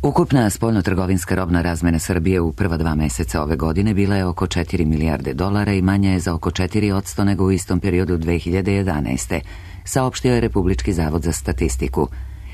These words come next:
Izvezeno je robe u vrednosti od preko milijardu dolara, a uvezeno u vrednosti od gotovo tri milijarde dolara. Deficit je iznosio jedan zapeta trideset sedam milijardi dolara,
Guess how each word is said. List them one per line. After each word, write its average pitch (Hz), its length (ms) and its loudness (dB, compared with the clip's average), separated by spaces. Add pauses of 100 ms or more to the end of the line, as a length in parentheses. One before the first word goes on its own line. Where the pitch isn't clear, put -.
(120)
Izvezeno 107 500 2
je 101 60 4
robe 90 260 2
u 120 60 2
vrednosti 90 500 2
od 82 100 0
preko 90 300 0
milijardu 95 540 2
dolara, 65 420 -2 (340)
a 113 100 0
uvezeno 104 460 2
u 107 60 2
vrednosti 98 480 0
od 87 100 2
gotovo 107 340 0
tri 104 320 0
milijarde 69 560 0
dolara. 64 440 -4 (500)
Deficit 127 500 2
je 107 120 4
iznosio 92 580 2
jedan 95 460 2
zapeta 90 360 -2
trideset 80 520 0
sedam 80 280 0
milijardi 110 440 2
dolara, 104 400 0